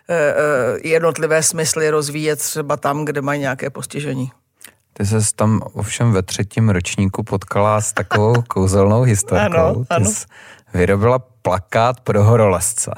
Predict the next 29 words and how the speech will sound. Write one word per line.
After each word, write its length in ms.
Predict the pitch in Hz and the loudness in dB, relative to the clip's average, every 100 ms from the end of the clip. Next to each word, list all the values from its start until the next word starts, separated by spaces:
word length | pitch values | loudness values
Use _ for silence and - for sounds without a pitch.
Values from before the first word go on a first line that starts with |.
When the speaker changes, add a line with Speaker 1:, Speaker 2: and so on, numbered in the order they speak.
| - _ _ _ - | -14 _ _ _ -6
Speaker 1:
No 60 | 247 | -2
tak 180 | 247 233 | -2 0
to 160 | 233 | -2
byli 400 | 214 233 233 214 | 2 4 4 2
kamarádi 640 | 185 185 196 208 208 214 220 | 0 0 2 2 2 2 0
z, 140 | - 202 190 175 165 147 - | 0 2 4 4 2 -2 -2
ta 100 | 185 | 2
je, 420 | 180 190 180 170 | 4 4 4 2
eh, 60 | - 127 - - 160 | -2 -10 -10 -6 -4
ekonom 580 | - - 175 180 180 220 294 - - - - - | -4 0 2 4 2 2 -2 -8 -20 -20 -12 -2
a 340 | 175 165 170 | 0 2 0
ty 180 | 170 180 | -4 -8
říkali, 360 | 175 - 185 | -4 0 2
„Hele, 120 | 185 185 | 4 2
my 100 | 180 | -2
bychom 260 | 170 196 | -2 -2
potřebovali 400 | 185 180 185 175 | -4 -4 -2 -2
tady 200 | 165 170 | -2 -2
nějaký 320 | 170 170 - | 0 -2 -2
nový 240 | 190 165 175 | -2 -2 -4
členy 340 | - 165 170 | -2 0 0
do 140 | 170 165 | 0 0
horolezeckého 640 | 165 165 165 - 180 185 | 0 0 -2 0 2 2
oddílu 400 | 160 156 165 165 | 0 -4 -2 2
a 100 | 170 | 2
ty 140 | 165 | 0
studuješ 440 | 160 - 156 156 160 | -8 -6 -2 -2 -2
tu 120 | 180 | -6
výtvarku, 560 | 156 147 156 165 170 | -6 0 0 0 -4